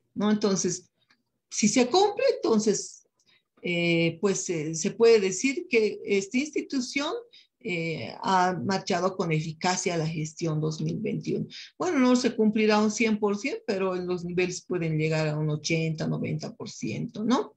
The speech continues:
En general. Eficacia, ¿a qué se refiere?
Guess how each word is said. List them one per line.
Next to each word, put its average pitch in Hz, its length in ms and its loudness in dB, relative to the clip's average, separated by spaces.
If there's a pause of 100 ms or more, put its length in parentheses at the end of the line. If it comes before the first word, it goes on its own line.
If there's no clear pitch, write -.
En 170 140 4
general. 160 600 0 (1160)
Eficacia, 302 760 2
¿a 185 120 0
qué 262 100 2
se 254 200 0
refiere? 202 680 2